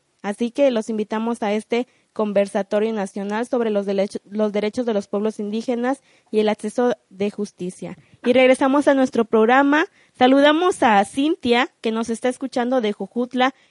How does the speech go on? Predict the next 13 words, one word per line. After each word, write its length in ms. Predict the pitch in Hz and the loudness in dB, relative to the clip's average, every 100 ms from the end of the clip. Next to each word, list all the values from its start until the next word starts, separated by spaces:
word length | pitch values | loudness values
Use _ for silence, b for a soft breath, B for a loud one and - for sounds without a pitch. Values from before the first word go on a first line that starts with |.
| _ | _
y 120 | 233 | -4
nos 260 | 240 240 226 | 0 0 0
dice: 400 | 269 269 196 180 _ _ _ | -2 0 -2 -6 _ _ _
"Estoy 260 | - - 349 | -8 -4 -2
escuchando 580 | 392 - 262 262 269 285 | -2 -4 0 2 2 2
con 180 | 262 | 0
atención 560 | 208 202 202 214 247 285 | -2 -4 -8 -2 -2 0
porque 260 | 294 240 226 | -2 -2 -2
el 100 | 220 | -2
tema 260 | 262 269 | 0 0
me 120 | 302 247 | -2 -4
interesa", 680 | 214 214 214 240 - 196 - b b _ | -4 -4 -2 -2 -4 -6 -6 b b _
pero 440 | 247 247 240 233 | 0 2 4 2